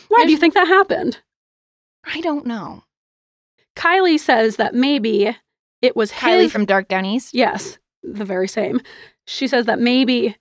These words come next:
Speaker 1: it was one of his orders and there were multiple people bringing out orders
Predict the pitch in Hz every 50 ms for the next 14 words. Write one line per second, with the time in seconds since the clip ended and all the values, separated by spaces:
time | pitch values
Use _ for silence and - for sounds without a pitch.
0 | _ - - 233 214 - - 226 208 202 190 226 214 208 190 196 - - 349 349
1 | - - - 226 214 196 190 185 202 202 - 202 196 180 185 196 214 262 269 -
2 | 262 262 247 - - 233 220 214 202 196 190 196 175 214 214 208 214 214 202 202
3 | 208 196 - - 220 208 208 208 185 - - - - 202